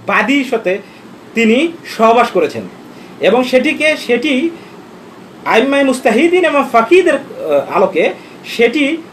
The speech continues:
দুইটি confusion কাজ করে। সেটা হলো তিনি হলেন হযরতে মারিয়াল কিপ্তিয়া রাদিয়াল্লাহু তাআলা আনহা। কেউ কেউ বলেছেন মারিয়াল কিপ্তিয়া তিনি ওয়াইফ ছিলেন, কেউ কেউ বলেছেন মারিয়াল কিপ্তিয়া তিনি ওয়াইফ ছিলেন, কেউ কেউ বলেছেন মারিয়াল কিপ্তিয়া তার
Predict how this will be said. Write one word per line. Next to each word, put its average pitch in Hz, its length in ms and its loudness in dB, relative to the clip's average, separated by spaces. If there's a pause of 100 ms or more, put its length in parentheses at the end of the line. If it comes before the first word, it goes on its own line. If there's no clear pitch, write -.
(140)
দুইটি 294 260 2
confusion 277 460 0
কাজ 214 180 0
করে। 139 280 -2 (280)
সেটা 254 200 2
হলো 277 220 -2 (240)
তিনি 302 220 2
হলেন 254 220 4
হযরতে 233 480 0 (440)
মারিয়াল 277 540 2
কিপ্তিয়া 214 460 0
রাদিয়াল্লাহু 240 420 2
তাআলা 233 200 0
আনহা। 151 360 -2 (360)
কেউ 277 120 2
কেউ 302 120 2
বলেছেন 277 340 2
মারিয়াল 247 380 2
কিপ্তিয়া 262 360 0
তিনি 240 160 0
ওয়াইফ 208 280 2 (100)
ছিলেন, 143 220 -2 (580)
কেউ 220 120 2
কেউ 285 100 2
বলেছেন 277 360 2
মারিয়াল 254 280 2
কিপ্তিয়া 269 260 0
তিনি 269 140 0
ওয়াইফ 311 340 0
ছিলেন, 147 260 2 (300)
কেউ 254 120 6
কেউ 277 180 2
বলেছেন 269 300 0
মারিয়াল 240 260 2
কিপ্তিয়া 262 340 0
তার 233 160 2